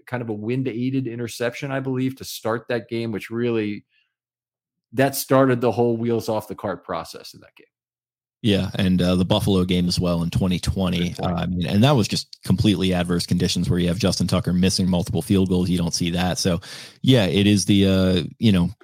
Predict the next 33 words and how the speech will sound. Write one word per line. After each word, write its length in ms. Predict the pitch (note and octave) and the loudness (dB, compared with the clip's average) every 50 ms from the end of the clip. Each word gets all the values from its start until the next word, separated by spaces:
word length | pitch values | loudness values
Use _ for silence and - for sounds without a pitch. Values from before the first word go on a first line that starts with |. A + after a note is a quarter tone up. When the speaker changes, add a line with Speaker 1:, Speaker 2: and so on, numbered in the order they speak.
| _ _ _ _ _ | _ _ _ _ _
Speaker 2:
shout 240 | - - G#2 F#2+ F#2+ | -2 0 2 2 2
out 120 | F#2 - | 2 2
to 80 | - - | 0 -4
Kramer. 560 | - - G2+ G2 G2 G#2 A2 A2 A2 C3 C3+ - | 0 2 2 4 4 4 4 4 2 0 -4 -4
Uh, 240 | - F2+ F2 F2 | -4 -2 -2 -2
the, 260 | F2 F2+ F2+ C2 E2 F#2+ | 0 0 0 0 2 2
is, 280 | F#2+ F2+ - - - - | 2 2 0 -2 -4 -2
is 160 | - A2 F#2+ F#2+ | 0 0 2 4
he 120 | G#2+ A2 | 4 4
a 40 | A2 | 6
mutter, 440 | G2 G2 G#2+ A2+ F2+ D#2+ - - - _ - | 6 6 4 4 2 0 -4 -6 -14 _ -4
right? 220 | G2+ F2 F#2 G#2 | -2 -2 -2 -2
That's 180 | - F#2 E2+ - | -2 -4 -4 -2
kind 140 | - F#2+ | -2 -2
of 60 | F#2 F2+ | -2 -2
the 60 | F#2+ | -2
question. 400 | - G2+ F#2+ F#2+ - - E2+ F2 | 0 0 0 0 -2 -4 -4 -2
And, 160 | E2+ F2 F2 | -2 -2 -2
Speaker 1:
Yeah. 380 | E2+ F2 F2 E2 E2+ F#2 G2+ F2 | -2 -2 -2 -2 0 0 0 0
Speaker 2:
uh, 20 | |
I 100 | - F#2+ | 0 -2
think 180 | G#2 - A2 G2 | 0 0 2 2
he's 140 | G#2 G2+ F2+ | 2 2 2
shown 160 | - A2 G#2 | 2 2 2
himself 300 | G2 F#2+ - G2+ F#2+ - | 2 2 2 0 0 0
not 200 | G2 G2 F#2+ A2+ | 0 0 0 0
to 40 | - | 0
be 120 | A#2 C3 B2+ | 2 2 2
in 80 | B2+ | 2
certain 240 | C3 - C3 A#2 B2+ | 2 2 2 2 4
instances, 500 | C3 C3 C3 - C3+ C3 C3+ C3+ C3+ B2+ | 2 2 4 2 2 2 4 2 2 2
but, 300 | - - G2+ G2 - - | 2 0 0 0 0 0
uh, 160 | G#2 G2 F#2+ | -2 -2 -2